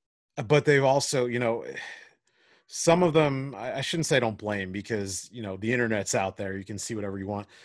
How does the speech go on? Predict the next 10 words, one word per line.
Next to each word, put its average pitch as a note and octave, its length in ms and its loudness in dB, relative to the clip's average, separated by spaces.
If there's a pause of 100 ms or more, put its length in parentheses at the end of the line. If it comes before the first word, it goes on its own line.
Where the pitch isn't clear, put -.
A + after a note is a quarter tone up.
(280)
But, A#2+ 240 6
um, G#2+ 460 4 (440)
you G3 100 -4
know, A#2+ 120 6
if - 140 -2
you F3+ 140 4
go F3 180 4
to D3 260 2
Portland D3 380 0
State C#3+ 460 0